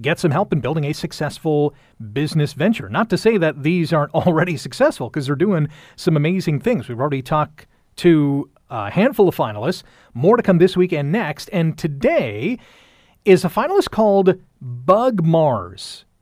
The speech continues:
And I can get into what they do, but I'm gonna let the C E O of Bug Mars describe what they do. Nat Duncan is their name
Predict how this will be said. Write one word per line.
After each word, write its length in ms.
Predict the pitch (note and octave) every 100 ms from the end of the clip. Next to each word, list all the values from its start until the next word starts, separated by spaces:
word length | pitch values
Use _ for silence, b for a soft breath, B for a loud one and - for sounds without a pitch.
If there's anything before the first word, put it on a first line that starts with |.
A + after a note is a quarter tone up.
| _ _ _ _ -
And 140 | F3+
I 60 | F#3
can 180 | - D#3
get 180 | F4+
into 320 | F#4+ D4+ A#3+ G3
what 300 | D#3 G#3 E3
they 160 | E3+
do, 200 | D3+ G#3
but 120 | D3+ D#3+
I'm 100 | C#4+
gonna 140 | F4
let 240 | E3+ F#3
the 80 | E3
C 420 | D3 - G#3+ A#3+ G3+
E 240 | G3 G3+ D3
O 180 | E3+ B2+
of 100 | G2
Bug 200 | D3+ C3
Mars 520 | C#3+ A2+ G2 B2 - b b b D3+
describe 480 | D3+ - E3+ D3+
what 140 | C#3+ F#3
they 100 | B2+
do. 200 | A#2 F#2 B B
Nat 240 | D#3 A#3 G3
Duncan 580 | A#3+ D4+ G3+ D#3 D3+ D#3
is 320 | F3 D#3+ D3+
their 120 | E3
name 260 | F3+ D#4